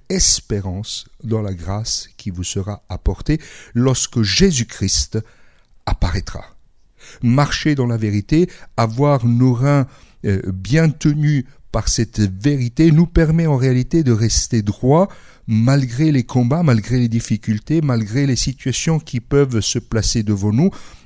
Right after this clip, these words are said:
en gardant nos yeux fixés sur Christ, puisque nous avons cette assurance, pas seulement du salut, mais en plus de son secours en toutes circonstances. Encore une fois,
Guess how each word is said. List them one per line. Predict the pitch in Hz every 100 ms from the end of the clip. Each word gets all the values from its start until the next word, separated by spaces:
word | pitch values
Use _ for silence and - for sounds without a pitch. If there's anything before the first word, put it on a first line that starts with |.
| -
en | 147
gardant | 139 147 139 123 180 170
nos | 127
yeux | 113 151 165
fixés | - - - 123
sur | - 110
Christ, | - - 208 - - - - - -
puisque | - 139 - -
nous | 151 117 127 143 143
avons | 143 151
cette | 127 117 117
assurance, | 110 - 107 160 202 - - _ - - _
pas | 120
seulement | - - 123 135 127
du | 107
salut, | - 95 113 180 - _ _ -
mais | 104 101
en | 98 92
plus | - 160 151 - 90 - - -
de | - 98 101 117 113
son | 117 - 104
secours | - 104 - 175 185 - _ -
en | 101
toutes | 95 - 135 - - -
circonstances. | - - - - 87 - 73 71 - - _ _ _ _ - - -
Encore | 101 123
une | 113
fois, | 107 - 175